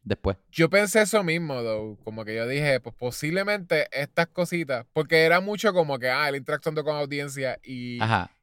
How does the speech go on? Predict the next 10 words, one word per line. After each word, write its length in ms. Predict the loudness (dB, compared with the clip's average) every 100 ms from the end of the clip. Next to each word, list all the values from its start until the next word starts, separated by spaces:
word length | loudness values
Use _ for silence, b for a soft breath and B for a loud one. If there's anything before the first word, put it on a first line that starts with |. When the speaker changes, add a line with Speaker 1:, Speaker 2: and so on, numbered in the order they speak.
| _
Speaker 2:
y 60 | 2
Speaker 1:
Esto 0 |
Speaker 2:
eran 100 | 2
Speaker 1:
es 60 |
un 60 | 4
Speaker 2:
chistes 160 | 4 4
Speaker 1:
ride. 80 | 4
Speaker 2:
charros 360 | 6 6 4 2
que, 140 | 2 0 -4 _ _ _ _ _ _
eh, 200 | -6 -4